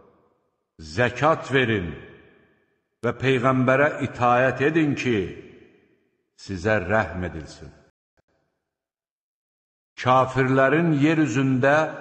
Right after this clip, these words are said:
Allahdan yaxa qurtara biləcəklərini zənn etmə. Onların sığınacaqları yer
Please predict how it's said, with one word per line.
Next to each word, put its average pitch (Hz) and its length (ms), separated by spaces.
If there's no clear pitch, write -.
Allahdan 139 840
yaxa 143 360
qurtara 135 500
biləcəklərini 127 960
zənn 139 520
etmə. 156 440
Onların 101 560
sığınacaqları 92 1120
yer 87 340